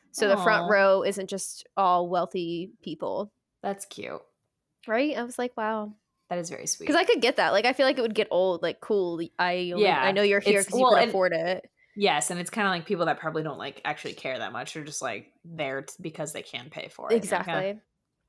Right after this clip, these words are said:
Speaker 2: they're not enjoying it.
Speaker 1: Love that vibe,
Speaker 2: We want the people
Speaker 1: Mister
Speaker 2: that are, like,
Speaker 1: Joel.
Speaker 2: fucking crying, screaming, throwing up on themselves because <laughs> they're so close to the stage.
Speaker 1: Exactly. Okay, this is kind of a, this is, like, feel good,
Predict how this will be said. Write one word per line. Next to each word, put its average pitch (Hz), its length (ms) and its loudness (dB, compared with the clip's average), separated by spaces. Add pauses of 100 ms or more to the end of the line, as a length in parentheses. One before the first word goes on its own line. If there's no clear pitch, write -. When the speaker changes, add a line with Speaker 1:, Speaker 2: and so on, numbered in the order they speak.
(140)
Speaker 2:
they're 185 80 0
not 147 200 -2
enjoying 101 440 -8
it. - 140 -8 (640)
Speaker 1:
Love 214 360 0
that 196 280 -2
vibe, 180 220 -4
Speaker 2:
We 247 60 4
want 277 160 4
the - 60 -2
people 240 240 4
Speaker 1:
Mister 202 140 4
Speaker 2:
that 185 80 6
are, - 20 6
like, 180 200 6
Speaker 1:
Joel. 202 120 2
Speaker 2:
fucking 175 460 -6
crying, 165 680 0
screaming, 156 500 -4
throwing 151 480 -2
up 147 160 -2
on 131 100 -4
themselves 107 540 -6
because - 340 -2
<laughs> - 240 0
they're 302 200 2
so 214 280 0
close - 280 -4
to - 100 -10
the 160 60 -8
stage. - 440 -12 (300)
Speaker 1:
Exactly. 220 420 -12 (580)
Okay, 247 200 6
this 285 120 4
is 330 100 0
kind 330 180 4
of 320 40 2
a, 311 220 6
this 302 140 2
is, 381 120 -2
like, 370 280 2
feel 220 260 2
good, 196 320 -4